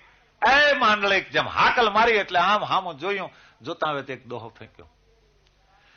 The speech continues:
કે, "પંખી પ્રાગ તણા હુને વડ હોય ને." ઈ તો આવે ઉમાણા હદાય માળા માથે, માંડળી પંખી પ્રાગવડ તણા કોઈ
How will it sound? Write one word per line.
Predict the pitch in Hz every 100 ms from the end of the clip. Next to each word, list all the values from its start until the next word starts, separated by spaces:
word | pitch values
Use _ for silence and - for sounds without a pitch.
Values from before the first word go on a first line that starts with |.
| _ _
કે, | 254
"પંખી | 254 240 247 - 226 214 208 190
પ્રાગ | - 170 196 196
તણા | 180 180 185 180 170 151 127 -
હુને | 170 170 139
વડ | 123 143 117
હોય | 80 117 123
ને." | 92 76 - _ _ _ _ _ _ _ _ _ _
ઈ | 220
તો | 247 277
આવે | 277 214 214 214 202
ઉમાણા | 180 170 190 180 170 165 151 127 -
હદાય | 160 156 127
માળા | 107 123 151 131
માથે, | 104 113 110 107 101 - - - 156
માંડળી | 208 240 262 262 269
પંખી | - 214 214 208 208
પ્રાગવડ | - 180 185 185 175 170
તણા | 156 175 175 165 139
કોઈ | - 147